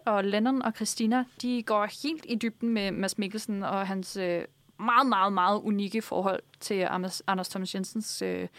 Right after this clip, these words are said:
komplekse karakterer. Derudover så kan man også lige tage et smut ind på Nosferatius Instagram-konto.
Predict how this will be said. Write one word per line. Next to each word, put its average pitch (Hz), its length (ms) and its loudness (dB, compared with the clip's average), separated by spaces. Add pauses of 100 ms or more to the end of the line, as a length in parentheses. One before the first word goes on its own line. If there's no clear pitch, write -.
(260)
komplekse - 540 -4
karakterer. 202 560 -6 (720)
Derudover 254 340 8
så 262 120 4
kan 254 120 4
man 247 120 8
også 240 320 6
lige 247 260 2
tage 254 120 2
et 233 60 2
smut 262 200 4
ind 240 160 0
på 233 140 2
Nosferatius 220 1000 -2
Instagram-konto. 254 1300 0